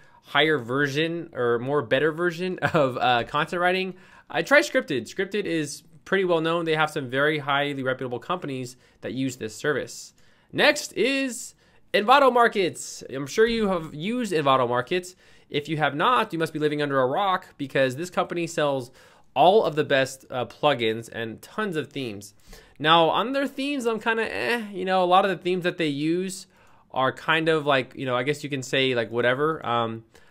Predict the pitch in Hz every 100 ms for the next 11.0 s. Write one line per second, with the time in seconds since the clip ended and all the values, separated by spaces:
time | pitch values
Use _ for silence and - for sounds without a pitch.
0 | _ - 127 143 139 156 143 127 135 107
1 | 123 147 165 165 185 190 170 - 127 -
2 | 131 147 143 131 - - - 147 131 113
3 | - 113 101 101 - 117 110 151 160 170
4 | 170 - - _ - 131 135 147 147 120
5 | 127 117 120 131 131 123 117 120 113 107
6 | - 120 120 - 113 101 156 165 165 -
7 | - - - _ - 175 220 170 123 151
8 | 151 147 143 139 117 120 117 113 127 -
9 | - - _ - _ _ _ _ _ _
10 | _ _ - 185 170 123 127 156 170 -